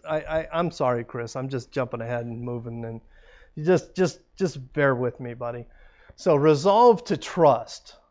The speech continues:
Resolve to trust. Point number one this morning, we're gonna talk about, point number one,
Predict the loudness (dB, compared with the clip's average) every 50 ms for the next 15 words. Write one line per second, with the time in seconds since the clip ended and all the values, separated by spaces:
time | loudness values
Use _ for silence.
0 | _ _ _ _ _ _ _ _ _ -12 -10 -10 -10 -8 -2 0 6 8 10 12
1 | 12 12 12 10 8 2 -8 -14 -20 -20 _ _ _ _ _ _ -20 _ _ _
2 | -16 -14 -6 -2 -2 -2 -2 -4 -8 -16 _ _ _ _ _ 0 4 4 4 6
3 | 6 4 4 4 4 6 4 4 2 2 -2 -6 -8 -8 -8 -8 -8 -8 -8 -6
4 | -4 -4 -6 -4 0 0 0 0 0 -2 -6 -6 -4 -4 -6 -8 -10 _ _ _
5 | _ _ _ _ _ _ _ -20 _ _ _ _ _ _ _ _ -10 -4 0 2
6 | 2 4 4 4 4 2 2 0 -2 -4 -6 -10